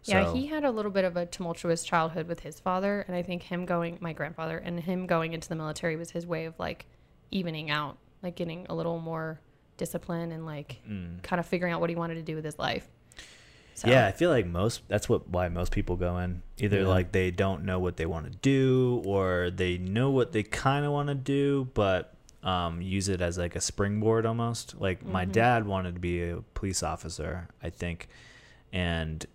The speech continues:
Speaker 2: used the Air Force to springboard his career into law enforcement.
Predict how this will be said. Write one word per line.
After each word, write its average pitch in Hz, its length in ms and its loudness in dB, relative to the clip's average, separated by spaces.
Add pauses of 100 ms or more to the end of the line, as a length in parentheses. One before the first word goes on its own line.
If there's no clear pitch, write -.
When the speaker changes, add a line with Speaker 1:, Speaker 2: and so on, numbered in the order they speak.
Speaker 2:
used 87 680 -4
the 82 140 0
Air 80 120 -2
Force 82 380 -4
to - 60 -8
springboard 82 640 -4
his 85 120 -8
career 82 340 -8
into 82 200 -8
law 80 180 -4
enforcement. - 600 -10